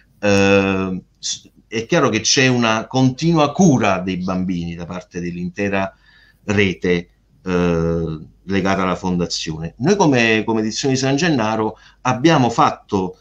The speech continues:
degli esperimenti nelle scuole, in particolare con il libro di, di Chiara, Vico Esclamativo, eh, che è stato anche riletto, riscritto da un, su-, da un punto di vista, diciamo,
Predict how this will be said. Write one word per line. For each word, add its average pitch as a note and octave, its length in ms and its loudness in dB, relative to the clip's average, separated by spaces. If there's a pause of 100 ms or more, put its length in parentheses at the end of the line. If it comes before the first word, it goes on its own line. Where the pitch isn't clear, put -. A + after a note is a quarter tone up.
(220)
degli A2 260 2
esperimenti G#2+ 680 2
nelle G2 240 0
scuole, G#2 480 0
in C3 80 0
particolare A2 540 0
con G2+ 140 2
il G2 80 -2
libro G#2 300 0
di, F#2+ 260 -4 (260)
di F#2+ 200 -8
Chiara, F#2 540 0
Vico G2 220 -2
Esclamativo, A#2 920 -2 (300)
eh, A#2 340 2
che C3 80 0
è B2+ 40 2
stato C3+ 420 2
anche D#3 400 2
riletto, C3 1000 0
riscritto C3+ 1200 -2
da A#2+ 140 2
un, A#2+ 140 -4
su-, A#2 240 -10
da A#2 180 -6
un A2+ 100 -4
punto C#3 240 -2
di C3 100 0
vista, B2 400 -2
diciamo, A#2 580 -4